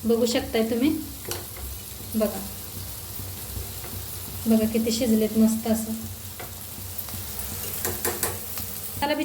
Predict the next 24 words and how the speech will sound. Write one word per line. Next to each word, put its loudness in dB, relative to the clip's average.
छान 2
भाजलाय. 2
बघू 4
शकताय 0
कसं 0
तेल 4
सुटलंय 4
कडेने. 8
एकदम 6
मिक्स 8
करून 8
घेते. 6
आपण -2
जे 4
आपण 2
सगळं 4
काळं 8
हुलगं 2
शिजवून 2
घेतलंय 2
ते 2
सगळं 6
वतायचं 6
पाण्यासकट. 6